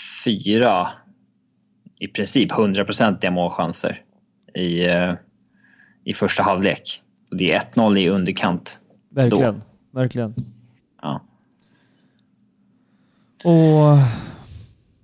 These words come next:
Speaker 2: ja, och sen, det är också så här, det är helt otroligt vad man, eller nej,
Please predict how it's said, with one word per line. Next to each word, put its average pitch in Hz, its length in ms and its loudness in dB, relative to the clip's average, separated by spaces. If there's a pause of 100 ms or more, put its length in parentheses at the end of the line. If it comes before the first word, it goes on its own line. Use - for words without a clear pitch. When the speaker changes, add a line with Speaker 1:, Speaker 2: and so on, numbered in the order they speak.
(200)
Speaker 2:
ja, 151 280 4
och 151 120 -2
sen, 156 360 0 (1080)
det 143 100 -2
är 147 40 4
också 165 200 -2
så 151 100 -2
här, 117 80 2
det 107 100 0
är 110 60 2
helt 120 280 -2
otroligt 123 720 -4
vad 101 160 -4
man, 101 480 -6 (600)
eller 104 140 -2
nej, 95 160 -2